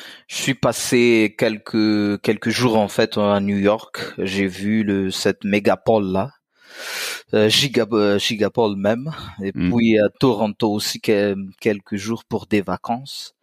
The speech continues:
Speaker 1: Et même à Madagascar, euh, je pourrais comme si vivre à Antananarivo, là où le, la capitale de Madagascar. Mais non, j'ai, j'ai choisi de vivre dans, dans la campagne, un peu éloigné, puisque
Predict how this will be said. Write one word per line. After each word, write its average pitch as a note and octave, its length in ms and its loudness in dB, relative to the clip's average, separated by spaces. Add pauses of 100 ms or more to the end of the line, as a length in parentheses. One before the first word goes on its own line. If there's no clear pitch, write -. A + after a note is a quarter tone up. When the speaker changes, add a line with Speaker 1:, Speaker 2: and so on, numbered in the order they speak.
(420)
Speaker 1:
Et A2 100 4
même C3 400 2
à B2 60 4
Madagascar, A2 1000 2 (600)
euh, G#2 60 2
je G#2 160 -2
pourrais A2 340 -2
comme G#2+ 160 0
si A#2 160 -2
vivre G#2+ 340 2
à G#2+ 80 4
Antananarivo, G2+ 760 -2
là B2+ 200 2
où G#2 360 -2
le, G2 280 2
la F#2+ 140 4
capitale G#2 460 -2
de G#2 80 -2
Madagascar. G#2 580 0
Mais A2+ 140 0
non, C#3 340 -2
j'ai, A2+ 500 -4 (220)
j'ai - 100 -12
choisi B2 440 2
de A2 100 -12
vivre A#2+ 400 0
dans, G#2 500 0
dans G#2 200 0
la G2+ 80 -2
campagne, A2+ 480 -2
un B2 100 2
peu B2+ 280 2
éloigné, G#2+ 580 2
puisque - 400 -4